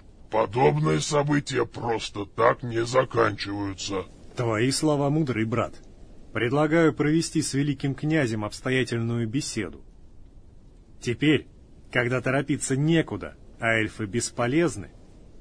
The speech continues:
Speaker 2: настало время выяснить у них все, что они скрывают. Заодно послушаем, какую интригу измыслил Эльфиндил Эльфийский. Ни за что не поверю,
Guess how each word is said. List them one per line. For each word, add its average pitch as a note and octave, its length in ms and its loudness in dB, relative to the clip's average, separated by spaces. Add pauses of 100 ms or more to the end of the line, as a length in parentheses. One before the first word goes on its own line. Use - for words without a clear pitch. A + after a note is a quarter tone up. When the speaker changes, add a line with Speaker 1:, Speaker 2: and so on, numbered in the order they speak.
(280)
Speaker 2:
настало D#3 560 0
время D#3 300 4
выяснить C3+ 640 0
у G2+ 60 -6
них G2 180 -6
все, - 320 -2
что - 240 -4
они G#2 180 -4
скрывают. G2+ 600 -6 (1040)
Заодно C#3+ 440 2
послушаем, D#3 680 0
какую A#2+ 360 -2
интригу A#2+ 520 2
измыслил A2+ 640 -4
Эльфиндил B2 640 -4
Эльфийский. - 680 -8 (1040)
Ни C#3 220 2
за F#3 180 4
что D3 260 0
не F2+ 140 -6
поверю, A2 540 0